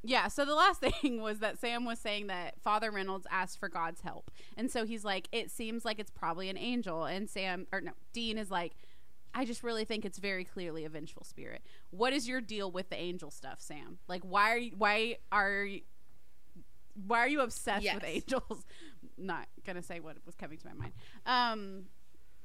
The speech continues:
Speaker 1: it's not appropriate to talk about what I was gonna talk about with angels, probably in the same sentence.
Speaker 2: Yeah.
Speaker 1: Um, <clears throat> and so, <laughs> uh, he's like, he's like, "S-, since when are you obsessed with angels? Like, are you gonna start praying every day?" And Sam's like, "I do."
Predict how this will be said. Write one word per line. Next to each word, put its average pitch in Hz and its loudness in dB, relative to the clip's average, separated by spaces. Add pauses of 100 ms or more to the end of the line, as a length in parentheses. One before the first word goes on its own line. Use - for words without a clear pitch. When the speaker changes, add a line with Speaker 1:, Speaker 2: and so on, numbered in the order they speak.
(880)
Speaker 1:
it's - -8
not 180 -2
appropriate - -6
to 170 -6
talk - -6
about - -6 (260)
what 180 -4
I 156 -4
was 175 -6
gonna 156 -6
talk - -6
about 151 -6
with 165 -6
angels, - -8
probably 160 -8
in - -8
the 185 -8
same 175 -8
sentence. - -8 (280)
Speaker 2:
Yeah. 262 8
Speaker 1:
Um, 254 -2 (220)
<clears throat> 330 4
and 302 4
so, 247 6 (500)
<laughs> - -4
uh, 226 6
he's 254 -2
like, 233 2 (1000)
he's 277 4
like, 262 0 (100)
"S-, 247 0 (140)
since 339 2
when 311 6
are 311 6
you 277 4
obsessed 247 -2
with - -6
angels? 190 -2
Like, 170 -4
are 180 -2
you 180 -4
gonna 190 0
start 185 -2
praying 170 -2
every 226 -2
day?" 240 -2
And 220 -2
Sam's 208 -4
like, 190 -6
"I 175 -2
do." 196 -6